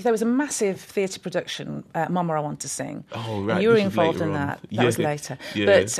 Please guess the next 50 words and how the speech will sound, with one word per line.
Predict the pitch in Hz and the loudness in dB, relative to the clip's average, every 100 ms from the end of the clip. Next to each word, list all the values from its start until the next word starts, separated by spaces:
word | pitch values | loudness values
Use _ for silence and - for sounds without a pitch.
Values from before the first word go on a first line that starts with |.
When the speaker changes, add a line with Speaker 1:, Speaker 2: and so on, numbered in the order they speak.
| - | 0
Speaker 1:
um, | 185 180 180 | 2 2 -2
but | 170 196 | -2 0
then, | 196 190 185 - | 2 0 -2 -6
you | 196 | -4
know, | 151 | -4
just | 160 196 - | -6 -6 -2
to | 170 151 | 0 0
name | 165 160 | -2 -2
drop | - 143 | -6 -10
a | |
few | - | -10
people, | 139 147 143 147 151 - - - | -6 -6 -4 -6 -6 -12 -6 0
Donnie | 196 185 | 2 0
McClurkin's | 175 - 180 180 151 147 165 | -2 0 0 0 -4 -4 -2
live | 160 165 160 - | -2 -2 -2 -2
album | 156 151 - - | -4 -6 -10 -10
Speaker 2:
Yeah, | 147 107 | -6 -2
that | 131 | 0
Speaker 1:
in | |
Speaker 2:
was | 160 | 2
Speaker 1:
London. | 165 - 117 | 2 4 4
Speaker 2:
later | 98 113 | 4 2
on, | 123 98 | 2 0
eh? | 135 - | -2 -4
Speaker 1:
Again, | 156 214 196 147 139 143 - - | -2 4 6 4 0 -6 -10 -2
um, | 175 170 165 170 | 2 2 0 0
and | 170 165 165 - - | 0 0 -4 -6 -2
working | 190 185 - 180 170 | 2 2 0 -2 0
with, | 165 156 156 147 - - | 2 2 0 -4 -12 -6
um, | 151 147 147 147 147 - | -2 -2 -2 -4 -6 -16
Helen | - - 160 | -6 -2 0
Baylor's | 165 160 160 160 156 156 151 | 2 2 4 2 0 -2 -4
and | 143 143 | -2 -2
Speaker 2:
Mm. | |
Speaker 1:
Alvin | 101 151 151 | 0 -2 -4
Slaughter's, | 143 175 160 - | -4 -4 -4 -6
people | - 190 170 | -8 -6 -4
like | 156 | -4
that. | - 147 - - - - _ - | -4 -8 -8 -16 -20 -20 _ -8
What | 262 - | -4 -2
was | 339 | 0
that | 311 - | 0 2
like | 262 240 - - - - | 2 2 0 -6 -16 -14
for | - | -6
you? | 185 165 147 139 139 131 | -2 -2 -2 -2 -4 -6
What | - - | -8 -8
was | - | -4
that | - | 0
like | 139 | 2
Speaker 2:
Okay, | - | 2